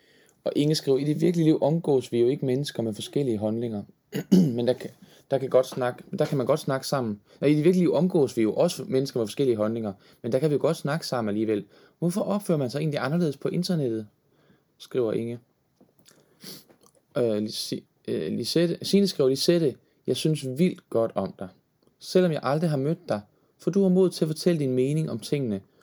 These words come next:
også når de ikke er så mange andres." Bum, Lisette. Der var lige noget credit der. "Jeg synes, du er spændende, interessant og begavet,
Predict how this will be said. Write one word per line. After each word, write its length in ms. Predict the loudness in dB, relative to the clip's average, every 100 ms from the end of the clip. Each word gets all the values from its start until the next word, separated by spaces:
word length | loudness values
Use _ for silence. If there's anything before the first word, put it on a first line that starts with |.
| _ _ _ 0
også 420 | 2 2 -2 -8 -10 _ _ _ _
når 100 | -6
de 140 | -6 -4
ikke 280 | -2 -2 -2
er 120 | -4
så 120 | -2
mange 320 | -2 0 -2 -2
andres." 680 | 0 0 0 -6 -10 -12 -18 _ _ _ _ _ _ _
Bum, 260 | 2 4 4
Lisette. 460 | 2 -2 -2 -4 -10 _ _ _ _ _ _ _ _ -2
Der 80 | 0
var 140 | 0
lige 120 | 0
noget 160 | -2 -2
credit 360 | -2 -2 -4
der. 200 | -4 -6 -6 _ _ -20 -20 _
"Jeg 140 | -2 0
synes, 420 | 2 2 2 -6 -8 -2
du 80 |
er 40 | -2
spændende, 540 | 0 0 2 2 0 -4 _ _ _ _ _
interessant 720 | -10 -8 -8 -2 0 -2 -6 _ _ -14
og 120 | -12
begavet, 520 | -4 0 0 0 -2